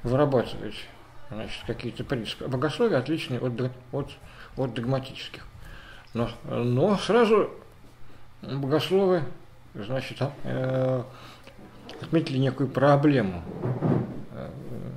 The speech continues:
внутри самого кантовского подхода, да, и некую неприемлемую вещь у Канта, да, вот, э, для богословия.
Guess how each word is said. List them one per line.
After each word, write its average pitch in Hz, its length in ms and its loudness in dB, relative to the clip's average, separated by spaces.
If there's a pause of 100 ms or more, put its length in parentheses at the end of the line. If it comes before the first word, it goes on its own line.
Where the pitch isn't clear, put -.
(2250)
внутри 127 320 2
самого 143 360 4
кантовского 127 680 4
подхода, - 640 -2
да, 120 220 -4 (760)
и 143 840 -2 (340)
некую 170 300 4
неприемлемую 147 680 6
вещь 120 300 2 (3250)
у - 20 -4
Канта, 92 360 -4
да, 131 160 -2
вот, 151 240 2
э, 120 340 0 (1200)
для 110 280 -2
богословия. 107 680 0